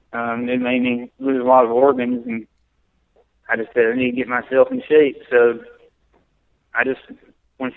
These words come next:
Deshaun got hurt, I just started, actually, no, I rephrase that.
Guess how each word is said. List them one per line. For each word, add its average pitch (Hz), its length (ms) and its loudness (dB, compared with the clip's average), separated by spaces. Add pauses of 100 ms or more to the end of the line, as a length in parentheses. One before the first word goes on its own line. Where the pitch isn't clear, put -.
Deshaun 147 500 0
got 139 140 4
hurt, 160 500 2 (520)
I 127 120 -6
just 127 180 -6
started, 135 340 2 (1120)
actually, 208 320 -2
no, 208 200 0
I 131 120 2
rephrase 151 480 -4
that. 107 180 -6